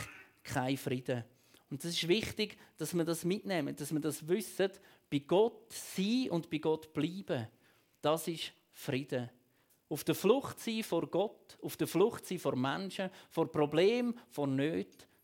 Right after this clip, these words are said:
bringt keinen Frieden. Ein Punkt, den ich euch mitgeben will, ist, Frieden kann man nicht erzwingen.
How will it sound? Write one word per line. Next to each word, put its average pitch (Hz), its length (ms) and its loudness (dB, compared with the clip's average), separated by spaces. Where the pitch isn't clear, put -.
bringt 147 380 -2
keinen 123 300 -4
Frieden. 120 420 -8
Ein 214 260 2
Punkt, 247 280 4
den 220 120 2
ich 196 100 -2
euch 190 260 4
mitgeben 180 460 2
will, 160 80 4
ist, 160 240 -4
Frieden 180 560 0
kann 139 320 0
man 139 140 2
nicht 131 240 -4
erzwingen. 123 760 -4